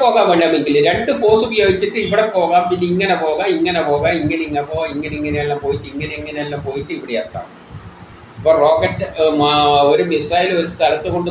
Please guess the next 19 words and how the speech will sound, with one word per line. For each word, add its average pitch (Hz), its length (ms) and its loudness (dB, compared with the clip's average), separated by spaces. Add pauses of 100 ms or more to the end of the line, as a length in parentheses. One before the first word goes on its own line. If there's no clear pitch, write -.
(120)
തൊടുക്കണ്ടെങ്കിൽ 165 680 0 (1120)
നേർക്ക് 208 440 4
പോകണ്ട, 151 280 4 (100)
ഇങ്ങനെ 202 180 0 (180)
വളഞ്ഞു 190 300 0
വളഞ്ഞെല്ലാം 214 440 4
പോയി 190 200 0
കഴിഞ്ഞാൽ 190 300 -2 (100)
അതിനെ 170 240 0
അടിക്കാൻ 147 340 -4
പറ്റൂല, 139 360 0
അത് 151 140 -2
പോയി 165 220 -4
അവിടെ 131 220 2
വീഴും. 113 220 -10 (3000)
അപ്പൊ 180 160 0 (120)
നമ്മൾ 196 180 2 (140)
മെഷീനിലും, 220 560 0 (1600)
മെഷീനിൽ 214 360 2